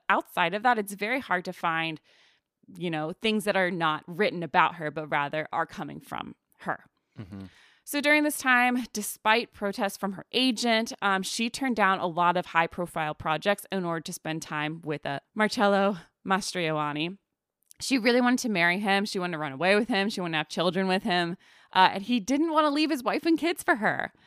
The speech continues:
Speaker 1: He, of course, says that this is, like, the greatest regret of his life, that he didn't run away with her,
Speaker 2: Oh,
Speaker 1: blah, blah,
Speaker 2: boy.
Speaker 1: blah. But, like, <sighs> just ridiculous. Obviously, it was just a mess.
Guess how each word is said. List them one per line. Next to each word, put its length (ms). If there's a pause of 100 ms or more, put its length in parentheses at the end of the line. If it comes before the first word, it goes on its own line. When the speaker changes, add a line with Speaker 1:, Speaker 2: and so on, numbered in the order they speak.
(140)
Speaker 1:
He, 240
of 160
course, 280
says 340
that 280
this 160
is, 120
like, 180
the 80
greatest 360
regret 240
of 100
his 240
life, 240
that 120
he 100
didn't 240
run 160
away 240
with 140
her, 180
Speaker 2:
Oh, 80
Speaker 1:
blah, 160
blah, 160
Speaker 2:
boy. 60
Speaker 1:
blah. 240 (480)
But, 140
like, 340 (240)
<sighs> 240
just 240
ridiculous. 440 (120)
Obviously, 380
it 20
was 140
just 180
a 40
mess. 340